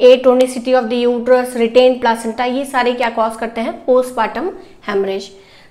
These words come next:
So, अगर ये complication arise हो रहे हैं तो there may be chance कि postpartum hemorrhage as well as shock भी women के अंदर हो सकता है। Now, जब membrane early rupture हो जाती है and suddenly there is a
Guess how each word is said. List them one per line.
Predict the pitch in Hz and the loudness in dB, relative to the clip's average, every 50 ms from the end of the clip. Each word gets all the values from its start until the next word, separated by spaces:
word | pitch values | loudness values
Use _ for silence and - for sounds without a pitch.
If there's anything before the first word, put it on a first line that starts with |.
| - | -2
So, | - | 0
अगर | 311 294 294 294 | 2 4 4 4
ये | 285 294 | 4 2
complication | 277 - 262 254 247 254 277 269 277 277 277 294 285 277 | 2 2 0 0 0 -2 -4 -4 -4 -4 -2 -2 -2 0
arise | 247 226 233 233 247 254 269 | 0 2 2 2 0 0 0
हो | 254 | -2
रहे | 240 254 247 | -2 -2 -6
हैं | 269 311 320 | -6 -8 -8
तो | - 262 | -6 -2
there | 240 262 240 233 | -2 0 0 0
may | 240 254 262 | 0 0 0
be | 294 285 294 | 0 -2 -2
chance | 285 262 254 262 262 - | -2 -2 -2 -4 -6 -6
कि | - 269 277 349 370 - - - - - _ - _ - | -8 -6 -6 -6 -8 -10 -16 -20 -20 -20 _ -12 _ 4
postpartum | 339 359 370 359 - 208 190 185 294 294 294 277 | 4 4 4 4 4 4 4 4 2 0 -2 -2
hemorrhage | 247 247 247 247 240 247 254 254 262 | -2 -2 0 2 4 4 2 4 2
as | 240 233 233 269 | 0 0 0 0
well | 254 254 254 | 0 0 -2
as | 254 - - - - - - - | -2 -6 -14 -18 -16 -14 -2 2
shock | 311 294 285 277 | 4 4 4 2
भी | 262 240 240 285 285 | 0 -2 -2 -2 0
women | 240 233 233 233 233 247 240 | 0 0 0 0 -2 -2 -4
के | 254 233 | -4 -4
अंदर | 220 208 254 320 - - - - - - | -2 -2 -4 -4 -6 -10 -18 -10 -4 -2
हो | 226 | -2
सकता | 226 - 208 202 - 196 190 | -2 -2 -6 -8 -8 -12 -12
है। | 196 220 - - _ _ _ _ _ _ _ _ _ _ _ _ _ _ _ _ - | -12 -12 -16 -20 _ _ _ _ _ _ _ _ _ _ _ _ _ _ _ _ 2
Now, | 320 320 359 403 440 440 - - - - - - _ _ 262 | 4 6 6 6 4 2 0 -6 -14 -18 -20 -20 _ _ 0
जब | 240 311 311 311 311 | 2 4 4 4 4
membrane | 285 285 277 277 269 294 330 359 359 | 2 4 4 4 4 4 2 2 2
early | 349 262 269 277 294 330 | 2 2 2 2 2 4
rupture | 302 294 269 294 - 311 302 | 2 2 0 0 -2 -2 0
हो | 294 277 269 | 0 0 2
जाती | 277 277 269 269 294 285 | 2 0 0 -2 -4 -4
है | 285 277 285 285 294 285 - | -4 -4 -4 -6 -6 -6 -4
and | - 254 254 254 254 - | -2 -2 0 -2 0 0
suddenly | 254 233 262 277 302 311 311 311 269 | 2 4 4 4 4 2 2 4 4
there | 269 269 262 | 4 4 6
is | 269 | 4
a | 269 226 | 2 2